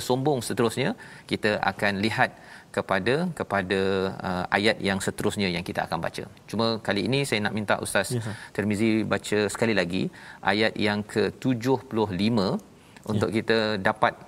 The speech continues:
Speaker 1: sedar bahawa kita kena ada jati diri keimanan
Speaker 2: Ya, Ustaz.
Speaker 1: pada bila-bila masa.
Speaker 2: Baik, terima kasih, Ustaz. Ayat tujuh puluh lima, Ustaz, ya.
Speaker 1: Ya.
Speaker 2: Tadi Ustaz sebut, uh, madak yang soleh tu, Ustaz, ya.
Speaker 1: Mhm.
Speaker 2: Dia, uh, lebih, kurang lebih dalam empat ratus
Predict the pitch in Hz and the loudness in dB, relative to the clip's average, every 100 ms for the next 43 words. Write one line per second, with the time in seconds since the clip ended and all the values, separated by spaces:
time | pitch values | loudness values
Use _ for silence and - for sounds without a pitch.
0 | 123 110 101 113 90 82 87 101 101 101 | -4 0 2 2 2 0 0 2 2 4
1 | 98 98 - - - - - - - - | 2 0 -6 -18 -20 -20 -20 -20 -8 -2
2 | 131 143 110 - 107 104 110 101 104 82 | 0 2 2 2 2 2 0 0 0 0
3 | - 98 90 78 - - 95 - 95 95 | -2 0 0 -2 -6 -8 -6 0 0 0
4 | 95 82 82 - - - - - - - | 0 -2 -6 -8 -10 -14 -20 -20 -20 -20
5 | - - - - 98 - 107 101 95 113 | -20 -20 -20 -8 -6 -4 -6 -4 -4 -4
6 | 101 101 - 110 110 117 117 - - - | -2 -2 0 -2 0 2 0 -2 -14 -16
7 | - - 208 190 170 135 110 117 110 - | -18 -6 2 2 4 2 4 4 4 2
8 | - 147 - 90 - 113 - 98 107 - | -2 -2 -2 0 2 0 -2 -2 -4 -4
9 | - 92 98 98 - 101 107 101 92 - | -2 0 2 2 0 0 2 0 -2 -6
10 | - 131 123 104 101 - - - 107 - | -6 -6 -8 -10 -10 -16 -18 -8 -6 -6
11 | - 101 98 98 104 - 110 104 104 104 | -2 0 2 0 -4 -2 0 0 0 -2
12 | 98 101 95 80 92 87 - 95 - | -4 -6 -8 -6 -4 -2 0 0 -2